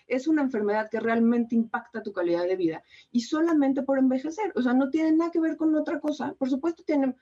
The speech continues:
factores ambientales, tengo cincuenta años y me deprimí o me estresé, y eso es un, la principal, eh, causa de esta activación es la depresión, ¿no?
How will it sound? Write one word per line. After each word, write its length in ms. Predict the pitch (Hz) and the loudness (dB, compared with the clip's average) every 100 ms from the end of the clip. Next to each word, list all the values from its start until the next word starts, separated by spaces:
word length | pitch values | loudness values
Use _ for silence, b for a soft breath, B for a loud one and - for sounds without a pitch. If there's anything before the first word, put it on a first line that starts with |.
| b | b
factores 420 | - 196 233 226 214 | -8 -4 -2 -2 0
ambientales, 520 | 185 170 190 202 196 | 0 0 0 -2 -2
tengo 180 | 220 202 | -4 -2
cincuenta 400 | 185 196 202 202 | -2 0 0 0
años 240 | 208 202 | -2 -4
y 40 | 180 | -4
me 140 | 170 | -2
deprimí 600 | 175 180 175 185 214 202 | -2 -2 -2 0 0 0
o 100 | 185 | -4
me 80 | 185 | -4
estresé, 560 | 175 - 180 214 214 - | -4 -6 -4 -2 -2 -2
y 100 | 196 | -4
eso 140 | 202 220 | -2 -4
es 120 | - | 0
un, 320 | 240 247 262 B B - | 0 0 -2 B B -6
la 180 | 220 - | -4 0
principal, 640 | 233 220 226 - 262 269 | 0 0 -2 -2 -2 -2
eh, 220 | 233 208 202 | -2 -2 -2
causa 480 | 240 240 233 226 | -2 -2 -2 -2
de 120 | 220 208 | 0 -2
esta 360 | - 233 233 190 | -2 -6 -6 -8
activación 920 | 180 _ 202 190 185 - 208 294 - _ _ | -12 _ -2 -2 -2 -2 0 0 -4 _ _
es 120 | - | -2
la 120 | 196 185 | -2 -2
depresión, 760 | 165 - 127 - 208 185 190 _ - | -6 -6 -8 -2 -2 -2 -6 _ -6
¿no? 200 | 202 | -4